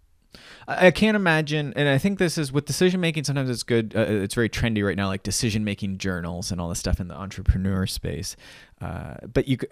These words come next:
you almost wanna look back at the last four or five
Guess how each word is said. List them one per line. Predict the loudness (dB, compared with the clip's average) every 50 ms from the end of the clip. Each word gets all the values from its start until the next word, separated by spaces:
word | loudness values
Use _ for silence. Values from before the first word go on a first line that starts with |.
| 4
you | 4 6
almost | 6 4 4 2
wanna | 2 2 4
look | 2 2 2 4
back | 2 2 2 0
at | -2
the | -4 -2
last | 0 2 2 2 0 -2 -6
four | -6 -2 2 4 4 4
or | 4
five | 2 2 2 2 2 2 0 -2 -4 -6